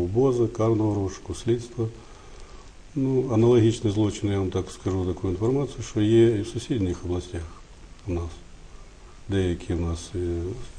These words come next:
співпадіння є по прикметам, по... Вилученим слідам. Я думаю, що перспектива реальна є,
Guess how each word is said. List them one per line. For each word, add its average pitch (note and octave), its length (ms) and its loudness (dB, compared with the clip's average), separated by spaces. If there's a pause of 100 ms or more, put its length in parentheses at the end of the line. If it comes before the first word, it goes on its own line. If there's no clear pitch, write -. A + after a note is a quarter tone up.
(120)
співпадіння A#2 840 2 (220)
є G#2+ 80 2 (720)
по F2 100 -2
прикметам, A2 760 0 (120)
по... E2+ 180 -2 (840)
Вилученим F2+ 540 0
слідам. A2+ 500 2 (640)
Я C3+ 60 -4
думаю, B2 300 4
що A2 380 2
перспектива G#2+ 640 2
реальна G#2 440 4
є, F#2+ 320 2